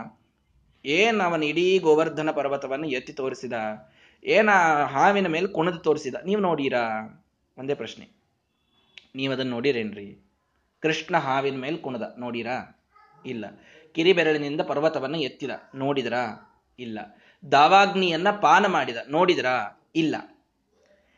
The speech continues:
ಇನ್ ಯಾವ ರೂಪ? ನರಸಿಂಹದೇವರು ಕಂಬದಿಂದ ಒಡೆದು ಹೊರಗೆ ಬಂದ್ರು, ಭಗವಂತನ ಮಹಿಮೆ ನೋಡಿದ್ರಾ? ಇಲ್ಲ. ಅಂದಮೇಲೆ ನಾವು ಉಳಿದ ಯಾವ ಭಗವಂತನ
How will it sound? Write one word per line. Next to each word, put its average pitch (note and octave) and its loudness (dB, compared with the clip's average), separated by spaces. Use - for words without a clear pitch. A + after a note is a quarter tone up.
ಇನ್ G#3+ 2
ಯಾವ G3+ 8
ರೂಪ? A#3 4
ನರಸಿಂಹದೇವರು G3+ 4
ಕಂಬದಿಂದ G#3+ 4
ಒಡೆದು G#3+ 6
ಹೊರಗೆ F#3 4
ಬಂದ್ರು, E3+ 0
ಭಗವಂತನ D#3+ -2
ಮಹಿಮೆ D3 -6
ನೋಡಿದ್ರಾ? D3 -2
ಇಲ್ಲ. C3+ -2
ಅಂದಮೇಲೆ B3+ 4
ನಾವು A#3 6
ಉಳಿದ A3 2
ಯಾವ A3+ 6
ಭಗವಂತನ A#3+ 2